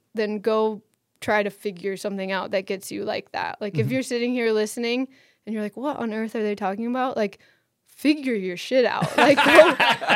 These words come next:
Speaker 1: find something.
Speaker 2: Yeah.
Speaker 1: Like, there's something out there. Like, you could be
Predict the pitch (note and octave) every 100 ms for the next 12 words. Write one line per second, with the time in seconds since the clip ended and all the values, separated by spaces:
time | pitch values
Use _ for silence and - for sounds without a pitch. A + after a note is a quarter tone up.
0 | G#3+ - D4+ E4+ C#4+ A#3 - C4 E4+ F4
1 | A#3+ F#3+ E3 F#3 A#3 A3 G#3+ - D4 E4+
2 | - D4 C#4+ D4 C#4+ C4 A#3 A#3 A3+ G#3
3 | - G3+ A3 G#3 A#3+ G#3+ A#3+ G#3 A3 G#3+